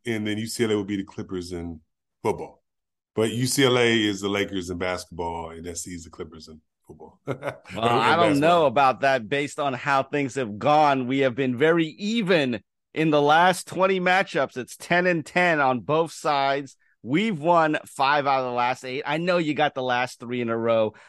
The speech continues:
Speaker 2: but we got the five before that. So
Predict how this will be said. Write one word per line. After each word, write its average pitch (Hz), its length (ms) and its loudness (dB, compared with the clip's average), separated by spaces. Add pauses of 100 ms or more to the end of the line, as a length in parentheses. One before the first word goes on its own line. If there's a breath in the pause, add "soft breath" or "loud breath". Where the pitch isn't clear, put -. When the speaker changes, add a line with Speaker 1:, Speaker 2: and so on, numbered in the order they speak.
Speaker 2:
but 170 140 4
we 165 120 2
got 160 220 0
the 147 80 0
five 135 420 0
before 117 440 -4
that. 113 420 -2
So 123 420 2